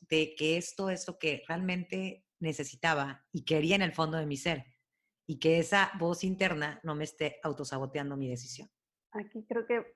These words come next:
Speaker 2: irían, son como tres puntos, ¿no? Uno, el autoconocimiento, ¿no? Que es muy importante saber quién eres, qué es lo que tú quieres y qué es lo que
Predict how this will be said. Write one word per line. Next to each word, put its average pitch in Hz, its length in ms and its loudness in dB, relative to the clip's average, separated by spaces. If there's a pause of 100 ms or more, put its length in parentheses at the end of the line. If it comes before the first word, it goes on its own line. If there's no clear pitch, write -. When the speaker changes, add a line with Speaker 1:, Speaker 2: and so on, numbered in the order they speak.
(140)
Speaker 2:
irían, 208 400 2 (440)
son 208 220 -2
como 208 380 0
tres 185 320 -4
puntos, 185 340 -8
¿no? 175 160 -2
Uno, 208 380 -2 (680)
el 180 160 -2
autoconocimiento, 180 1300 0 (340)
¿no? - 260 -10
Que 160 120 -6
es - 340 -12
muy 185 220 -6
importante 180 540 -2
saber 165 420 -8 (1120)
quién 180 220 4
eres, 175 340 0
qué 170 100 -4
es 175 100 -6
lo 180 140 -4
que 190 100 -12
tú 180 240 -8
quieres 175 360 -2
y 180 60 -14
qué - 120 -6
es 180 100 -6
lo 180 100 -4
que - 160 -12